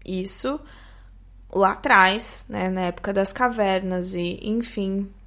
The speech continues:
isso até antes mesmo de sermos homo sapiens, creio eu.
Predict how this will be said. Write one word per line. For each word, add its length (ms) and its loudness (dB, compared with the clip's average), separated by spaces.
isso 260 -2
até 300 2
antes 400 2
mesmo 340 2
de 240 2
sermos 560 0
homo 240 0
sapiens, 680 2
creio 400 -2
eu. 280 2